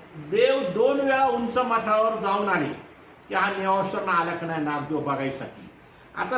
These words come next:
तिसऱ्यांदा काय होते पहा, "वानरा अजून का आला नाही, त्याला इतका उशीर कसा काय झाला?" म्हणत आम्ही परत उंच मठावर गेलो. ही तिसरी वेळ आहे.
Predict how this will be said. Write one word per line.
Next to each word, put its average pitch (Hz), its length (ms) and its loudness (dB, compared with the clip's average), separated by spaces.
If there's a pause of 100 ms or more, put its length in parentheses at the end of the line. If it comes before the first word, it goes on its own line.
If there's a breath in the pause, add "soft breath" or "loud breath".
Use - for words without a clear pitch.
(120)
तिसऱ्यांदा 269 480 -2
काय 247 260 4
होते - 140 0
पहा, 190 420 0 (1500)
"वानरा 240 680 4
अजून 269 180 -2
का 262 160 -2
आला 285 340 4
नाही, 240 420 0
त्याला 254 380 -2
इतका 240 320 -2
उशीर 247 300 0
कसा 240 280 -2
काय 254 280 2
झाला?" 202 460 4 (240)
म्हणत 196 420 -2
आम्ही 220 240 0
परत 269 260 -2
उंच 226 320 -2
मठावर 170 400 -2
गेलो. 113 300 -8 (600)
ही 220 60 -8 (120)
तिसरी 302 380 2
वेळ 254 180 4
आहे. - 320 -4